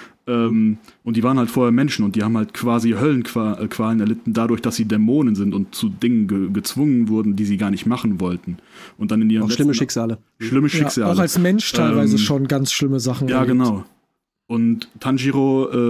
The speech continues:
Speaker 1: äh, sieht dann halt in, in den Dämonen in ihren letzten Augenblicken so, wie sie wirklich waren und gibt ihnen dann halt quasi so diesen, diese Befreiung, dass sie mit,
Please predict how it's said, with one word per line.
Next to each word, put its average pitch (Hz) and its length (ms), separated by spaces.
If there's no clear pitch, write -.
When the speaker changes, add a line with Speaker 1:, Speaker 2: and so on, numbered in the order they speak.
Speaker 1:
äh, 113 60
sieht 135 180
dann 117 160
halt 107 200
in, 110 280
in 110 120
den 107 180
Dämonen 110 440
in 113 160
ihren 110 180
letzten 120 300
Augenblicken 107 600
so, 107 260
wie 107 140
sie 104 180
wirklich 117 400
waren 117 460
und 107 140
gibt 120 220
ihnen 110 140
dann 107 220
halt 107 140
quasi 110 260
so 101 100
diesen, 101 380
diese 107 160
Befreiung, 113 680
dass 117 180
sie 110 120
mit, 98 200